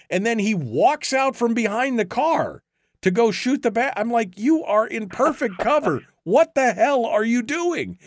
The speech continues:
And they have sub guns, and you've got a pistol. What are you doing? You know, uh, it's just, and of course, every time I watch a show where the guy disparages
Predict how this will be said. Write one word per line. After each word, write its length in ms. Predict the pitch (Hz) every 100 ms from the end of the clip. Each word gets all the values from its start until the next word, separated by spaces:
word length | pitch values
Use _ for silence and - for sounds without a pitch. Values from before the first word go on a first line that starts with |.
| - - -
And 240 | 208 220 160
they 240 | 233 320
have 320 | 190 220 214
sub 300 | - 254 262
guns, 300 | 180 180 196
and 120 | 185
you've 120 | 208 196
got 200 | 214 220
a 40 |
pistol. 500 | 185 269 - 147 - -
What 200 | 170 294
are 40 |
you 140 | 294
doing? 520 | 311 330 359 311 123 - _ _ _ _ -
You 160 | 175
know, 340 | 143 131 160 - _ _ _ _ _ -
uh, 400 | 147 143 139 135 131
it's 260 | 151 151 -
just, 480 | - 143 123 - _ _ _ _
and 140 | 165 156
of 60 |
course, 180 | 185 175
every 200 | 190 208
time 180 | 185 185
I 80 | 165
watch 280 | 160 160
a 60 | 143
show 300 | - 156 143
where 180 | 131 127
the 100 | 117
guy 320 | 123 131 131
disparages 840 | 120 120 - 151 170 175 143 147